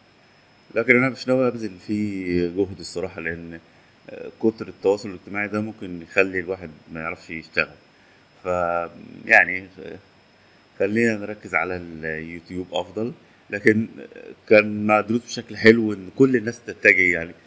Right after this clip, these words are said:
فيسبوك بدأ يوجهك إن أنت تروح هناك، الانستجرام وهكذا. ف-،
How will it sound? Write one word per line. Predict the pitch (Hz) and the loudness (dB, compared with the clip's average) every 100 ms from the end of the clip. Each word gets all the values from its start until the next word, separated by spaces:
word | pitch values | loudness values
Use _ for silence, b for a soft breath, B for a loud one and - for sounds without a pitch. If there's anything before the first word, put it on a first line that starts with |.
| b _ - | b _ -6
فيسبوك | 110 113 117 | 0 0 0
بدأ | 98 95 92 85 | 4 4 4 0
يوجهك | 87 80 80 90 90 85 101 92 82 | -4 -4 -6 -4 -6 -4 -10 -10 -16
إن | |
أنت | 90 - | -16 -18
تروح | 92 - | -20 -8
هناك، | 82 90 90 | 0 0 -2
الانستجرام | 85 85 85 80 82 85 87 87 87 b b b - | -10 -10 -14 -16 -14 -4 -2 -4 -8 b b b -8
وهكذا. | 101 101 - 95 85 | -8 -6 -4 -6 -6
ف-، | - 82 82 | -6 -4 -4